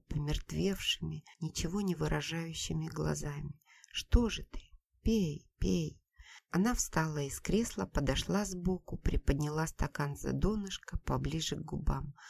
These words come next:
Он сделал несколько глотков, закашлялся,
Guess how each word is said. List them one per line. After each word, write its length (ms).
Он 200
сделал 520
несколько 640
глотков, 560
закашлялся, 1000